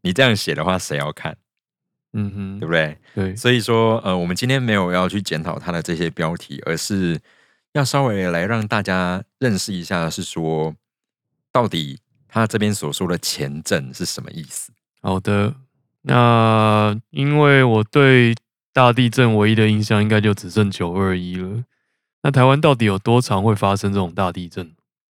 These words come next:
Speaker 1: 我们从维基百科上面其实可以找到所谓的台湾地震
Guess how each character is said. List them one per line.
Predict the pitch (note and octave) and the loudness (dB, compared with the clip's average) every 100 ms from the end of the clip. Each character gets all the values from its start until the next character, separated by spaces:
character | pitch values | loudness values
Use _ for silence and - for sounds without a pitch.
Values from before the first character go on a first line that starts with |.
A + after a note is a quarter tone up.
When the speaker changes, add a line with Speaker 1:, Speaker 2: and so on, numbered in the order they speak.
| _ | _
Speaker 1:
我 | A2+ | 0
们 | A2 G#2 | 0 -2
从 | - G2 G2 G2+ G#2+ A#2+ | -2 2 2 2 0 0
维 | A2+ | 0
基 | A#2 D3+ | 0 -2
百 | G#2+ F2+ | -2 0
科 | A2+ A2 | 0 0
上 | G#2+ G#2+ | 0 -2
面 | F#2 G#2 E2+ | 0 -2 -2
其 | D#2+ F#2+ | -4 -6
实 | F2+ G2+ | -6 -6
可 | - F#2+ | -4 -4
以 | F#2+ | -4
找 | - D2 | -4 -4
到 | F2 E2+ | -4 -4
所 | - D#2 | -6 -6
谓 | E2+ | -4
的 | D#2+ | -4
台 | - - D2 D#2 F2 | -8 -8 -6 -4 -6
湾 | F#2 F#2+ F#2 G2 | -4 -4 -4 -4
地 | G#2+ E2 | -6 -6
震 | D2+ F#2 D#2 D2 | -6 -6 -4 -8